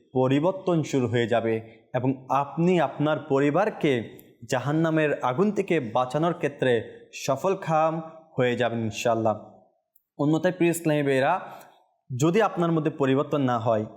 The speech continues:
আর আপনি যদি চেষ্টাই করেন, তাহলে কখনো পরিবর্তন আনতে পারবেন না। পরিবর্তন আনার জন্য,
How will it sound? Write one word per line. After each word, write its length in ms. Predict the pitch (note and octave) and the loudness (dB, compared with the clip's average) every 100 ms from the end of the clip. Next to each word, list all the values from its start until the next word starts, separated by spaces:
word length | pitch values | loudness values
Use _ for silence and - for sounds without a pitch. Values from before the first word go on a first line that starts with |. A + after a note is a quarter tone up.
| - - | -20 -8
আর 100 | B2+ | -4
আপনি 200 | C3+ C#3+ | -2 0
যদি 140 | C#3 C#3 | 2 2
চেষ্টাই 420 | C#3+ C3+ F3+ G3+ | 0 -2 0 -2
করেন, 360 | - C3+ A#2+ G#2+ - - - | 0 0 0 -4 -12 -20 -4
তাহলে 160 | F3 F#3+ | -2 -2
কখনো 240 | F3 F#3+ | -2 -2
পরিবর্তন 520 | F#3+ F#3 E3 E3 E3+ D3+ | 0 0 0 0 0 0
আনতে 260 | C#3+ C#3 | 0 -2
পারবেন 340 | C3 B2 A#2 A2+ | 0 -2 -2 -6
না। 220 | A2 A2 _ _ - | -6 -10 _ _ 0
পরিবর্তন 460 | C#3+ E3+ G#3+ G3+ | 2 2 0 0
আনার 260 | E3 D#3+ D#3 | 0 0 0
জন্য, 500 | D#3 D#3 E3+ G3 | 2 2 2 -2